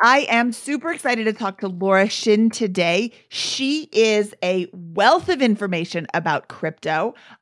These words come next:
I started off the episode not quite a fan of crypto. Um, I know that's not a surprise to anybody who has le-, listened to this show before,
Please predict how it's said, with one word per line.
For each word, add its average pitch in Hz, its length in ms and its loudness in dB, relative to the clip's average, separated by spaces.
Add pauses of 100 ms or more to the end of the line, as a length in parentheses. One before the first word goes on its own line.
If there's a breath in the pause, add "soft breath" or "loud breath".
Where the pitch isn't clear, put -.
I 294 480 2 (300 soft breath)
started 196 480 -2
off 180 160 4
the 190 140 -2
episode 233 500 -4 (100)
not 349 420 -10
quite 466 280 -6
a 403 80 -6
fan 453 380 -6
of 403 100 -12
crypto. 349 420 -2 (520 soft breath)
Um, 233 200 4
I 220 100 2
know 220 120 2
that's 214 220 2
not 202 100 4
a 208 60 -2
surprise 196 320 0
to - 80 -4
anybody 180 260 0
who 180 140 -4
has 170 180 -6
le-, 160 280 -6 (260)
listened 196 400 -4
to 185 80 -6
this 175 180 -4
show 175 160 0
before, 175 460 -4